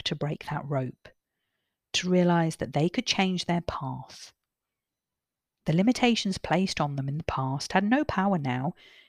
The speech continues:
if the elephant chose to break free. And the visitor wondered when it would be that the first elephant would realize their power. The end of that story.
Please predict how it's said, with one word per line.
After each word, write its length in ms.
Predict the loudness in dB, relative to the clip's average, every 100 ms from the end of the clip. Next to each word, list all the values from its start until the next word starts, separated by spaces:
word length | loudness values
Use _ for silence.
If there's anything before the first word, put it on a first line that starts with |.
| -8
if 180 | -6 0
the 140 | 2
elephant 460 | 2 0 -4 -6 -2
chose 560 | 0 0 0 -4 -8 -6
to 100 | -4
break 260 | -4 -6
free. 360 | -4 -4 -4 -8 _ _ _ _ _ _ _ _ _ _ _ -2
And 100 | 2
the 60 |
visitor 360 | 4 4 4 2
wondered 440 | 2 2 4 4
when 160 | 4 2
it 80 | 2
would 160 | 2
be 300 | 0 -8 -10 _ _ _ _ _ _ -4
that 100 | -2
the 60 |
first 380 | 0 0 0 0
elephant 500 | -2 -2 -2 -6 -4
would 120 | -2
realize 880 | 4 6 6 4 0 -6 -10 -16 -16 _ _
their 240 | -2 0 0
power. 400 | -2 -2 -4 -8 _ _ _ _ _ _ _ _ _ _ _ _ _ _ -20 _ _ _ 2
The 200 | 4 4
end 200 | 2 -6
of 60 |
that 160 | -8 -8
story. 420 | -6 -6 -8 -14